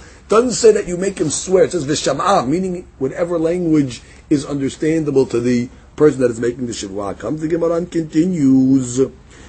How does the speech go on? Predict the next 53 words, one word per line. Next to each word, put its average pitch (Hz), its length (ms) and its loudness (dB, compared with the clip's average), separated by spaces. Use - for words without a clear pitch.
Shivua 120 480 -4
to 120 60 -12
pikadon. 135 420 -4
What 120 120 -6
is 117 80 -8
that 110 220 -6
case? 101 180 -8
So 104 60 -14
that 117 220 -8
person 139 240 -6
gives 127 140 -2
something 156 400 -6
to 139 80 -6
his 113 80 -6
friend 135 260 -6
to 127 80 0
watch. - 460 0
Right? 160 180 4
He's 151 120 -2
a 139 40 0
shomer 165 640 4
pikadon. 147 500 0
And 135 100 0
he 135 60 0
comes 160 180 0
along 165 120 0
and 147 80 -2
says, 147 140 2
"Where's 156 240 4
my 180 200 8
item?" 160 260 4
The 104 80 -8
guy 139 120 -4
comes 143 180 -2
along 143 140 0
and 139 80 -2
says, 165 200 4
"I 123 120 2
don't 170 100 6
have 196 200 6
it. 120 40 -12
You 120 80 -4
never 143 140 -4
gave 196 160 6
me 180 80 4
anything. 107 360 -2
Or 117 100 2
I 139 60 4
gave 147 120 2
it 170 80 2
back 175 300 6
to - 60 -4
you." 90 180 -6